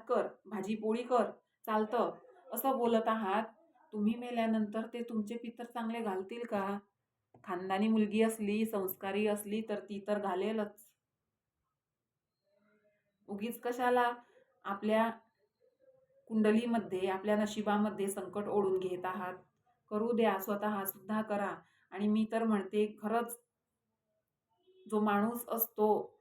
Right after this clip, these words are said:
आणि ज-, ज्याला संस्कार, ज्याच्यामध्ये संस्कार आहे न,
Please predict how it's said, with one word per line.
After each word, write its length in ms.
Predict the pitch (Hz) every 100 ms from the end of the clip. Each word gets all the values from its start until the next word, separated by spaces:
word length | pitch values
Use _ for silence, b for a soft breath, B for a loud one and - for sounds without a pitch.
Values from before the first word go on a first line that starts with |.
| _
आणि 140 | 190 202
ज-, 120 | 208
ज्याला 380 | 214 208 208 220
संस्कार, 500 | 220 180 175 196 190
ज्याच्यामध्ये 460 | 202 214 208 214
संस्कार 480 | 220 202 165 - 196 202 208
आहे 360 | 196 - 214
न, 280 | 220 208 220